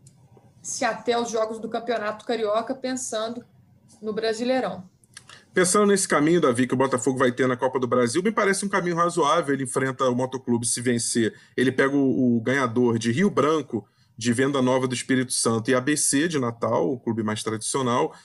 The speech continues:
Speaker 2: E vem, passando pela segunda fase, ele enfrentaria Guarani de Sobral de Ceará, C S A, que já é um time que tá com ele na Série B, né, de Alagoas, o Esportivo do Rio Grande do Sul, ou o Remo, que também subiu da Série C e tá com ele agora.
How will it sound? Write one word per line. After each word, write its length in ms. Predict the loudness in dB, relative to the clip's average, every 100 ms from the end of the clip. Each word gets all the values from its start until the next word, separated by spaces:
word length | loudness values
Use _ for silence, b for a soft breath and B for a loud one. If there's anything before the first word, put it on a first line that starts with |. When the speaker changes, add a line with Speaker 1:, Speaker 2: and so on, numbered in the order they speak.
| B B B
Speaker 2:
E 480 | -4 0 2 2 2
vem, 220 | 2 0
passando 520 | 2 0 2 2 2 2
pela 180 | 0
segunda 400 | 0 0 0 0
fase, 580 | 0 0 0 0 -2 -4 0
ele 340 | 2 2 0
enfrentaria 800 | 0 0 0 0 0 2 4 2
Guarani 400 | 2 2 2 -2
de 80 | -2
Sobral 420 | 0 2 0 0
de 80 | 0
Ceará, 540 | 2 2 4 2 0
C 240 | -2 2 4
S 300 | 2 2 2
A, 220 | 2 0
que 100 | -2
já 120 | -2
é 20 | 0
um 120 | -2
time 280 | -2 -4 -4
que 80 |
tá 160 | -4 -2
com 160 | 0 0
ele 100 | 2
na 120 | 0
Série 260 | 0 0
B, 300 | 0 -2 -2 -6 b b -2
né, 120 | 0
de 120 | 2
Alagoas, 500 | 0 2 2 2 0 B B B
o 60 |
Esportivo 640 | 0 4 2 2 0 2 4
do 80 |
Rio 140 | 4 4
Grande 240 | 2 0
do 100 | -2
Sul, 340 | -2 0 0 2
ou 160 | 4 4
o 20 |
Remo, 320 | 4 2 0
que 100 | -2
também 460 | 0 0 0 -2 -4
subiu 300 | -4 -2 0
da 100 | 0
Série 260 | 0 -2
C 220 | -4 -4
e 40 | -4
tá 100 | -8
com 180 | -8 -6
ele 140 | -4
agora. 400 | -2 0 0 -2